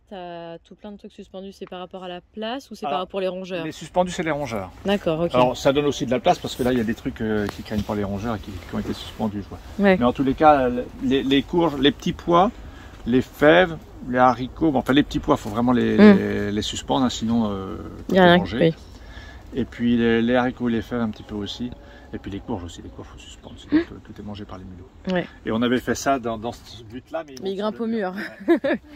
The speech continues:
Speaker 2: <laughs> Et ça marche pas. Et donc ça, le vent de mer ne rentre pas dedans, quoi. Et donc cette serre-là, elle, elle est mal orientée au niveau de l'aération, donc elle ventile beaucoup moins bien que les autres, quoi.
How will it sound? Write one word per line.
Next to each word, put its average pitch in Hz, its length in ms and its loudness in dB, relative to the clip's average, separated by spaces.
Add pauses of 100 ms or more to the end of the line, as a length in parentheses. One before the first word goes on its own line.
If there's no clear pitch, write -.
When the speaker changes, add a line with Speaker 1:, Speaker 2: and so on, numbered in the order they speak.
(220)
Speaker 2:
<laughs> 254 60 -2
Et - 20 -4
ça 240 140 -8
marche 220 240 -8
pas. - 160 -18 (180)
Et 131 80 -4
donc 143 220 -6
ça, 135 160 -8
le 127 100 -4
vent 135 240 -6
de 151 60 -12
mer 165 180 -4
ne 151 80 -12
rentre 127 220 -4
pas 147 100 -4
dedans, 123 320 -6
quoi. 123 160 -10
Et 107 60 -6
donc 117 160 -6
cette 123 160 -8
serre-là, 135 380 0
elle, 123 60 -6 (300)
elle 117 140 -6
est 117 160 -4
mal 139 180 0
orientée 139 360 -2
au - 20 -2
niveau 135 180 -6
de 123 60 -4
l'aération, 117 440 -4
donc 101 160 -10
elle 101 120 -8
ventile 110 260 -8
beaucoup 117 260 -12
moins 117 140 -6
bien 113 160 -8
que 104 100 -16
les 101 100 -12
autres, 101 260 -14
quoi. - 80 -18